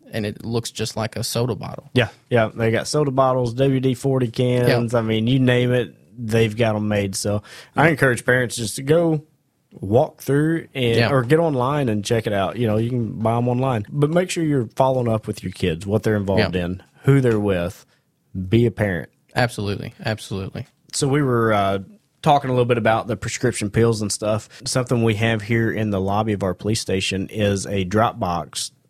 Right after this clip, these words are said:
Speaker 2: So if you've got a family member that passed away, or if you've got old prescription medicine that you need to get rid of,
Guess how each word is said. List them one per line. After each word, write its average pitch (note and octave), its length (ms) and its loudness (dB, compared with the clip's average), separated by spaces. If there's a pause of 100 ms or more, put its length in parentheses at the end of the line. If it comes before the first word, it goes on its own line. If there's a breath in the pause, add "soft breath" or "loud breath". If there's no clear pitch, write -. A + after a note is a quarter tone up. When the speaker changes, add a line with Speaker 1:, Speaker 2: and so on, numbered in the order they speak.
Speaker 2:
So G#2 180 -4
if F#2 140 -8
you've A2 180 0
got G#2 460 2
a A2 40 -8
family A2 320 0
member G2+ 240 0
that F2+ 120 -4
passed G2 320 -2
away, F2+ 400 -4 (280 loud breath)
or G#2 120 2
if F2+ 120 -4
you've A#2 160 0
got G#2+ 200 2
old G#2+ 240 -2
prescription G#2 500 -4
medicine G2 380 -2
that F2+ 80 -4
you G#2+ 120 -2
need G#2+ 160 0
to G2+ 60 -10
get E2+ 100 -4
rid F2+ 180 -2
of, F#2 260 -2